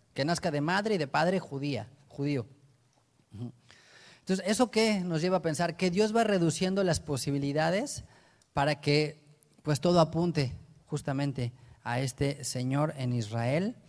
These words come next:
Dice, "Sus salidas son desde el principio, desde los días de la eternidad". Esto nos habla de alguien que no tiene fin, de alguien que es eterno, que tiene una, una naturaleza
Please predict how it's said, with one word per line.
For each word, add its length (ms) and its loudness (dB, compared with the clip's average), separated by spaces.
Dice, 240 4
"Sus 240 2
salidas 480 4
son 340 2
desde 280 4
el 100 4
principio, 640 4
desde 260 4
los 240 4
días 480 -2
de 220 4
la 80 6
eternidad". 720 0
Esto 180 2
nos 220 2
habla 320 4
de 160 10
alguien 720 4
que 400 2
no 240 4
tiene 340 4
fin, 380 -2
de 180 2
alguien 280 2
que 160 2
es 180 0
eterno, 580 -2
que 120 -4
tiene 220 -2
una, 260 0
una 160 -2
naturaleza 760 0